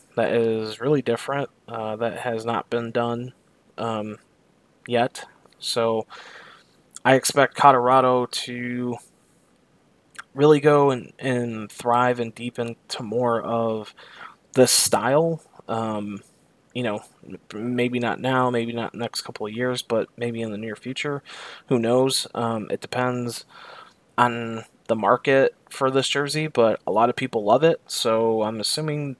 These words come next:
they'll probably think of something, um, other than this jersey, um, of what to do.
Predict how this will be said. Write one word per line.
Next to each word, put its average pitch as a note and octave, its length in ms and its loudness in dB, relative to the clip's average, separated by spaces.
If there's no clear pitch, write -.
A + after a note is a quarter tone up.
they'll A2+ 400 4
probably A2+ 360 2
think B2 220 -6
of A2+ 140 -2
something, A#2 640 -6
um, A2 440 -4
other B2 220 4
than A#2 220 -2
this A#2+ 160 -2
jersey, A#2 520 -4
um, G#2+ 560 -4
of A#2 100 -2
what A2+ 200 2
to G#2+ 80 -2
do. D#3+ 220 -6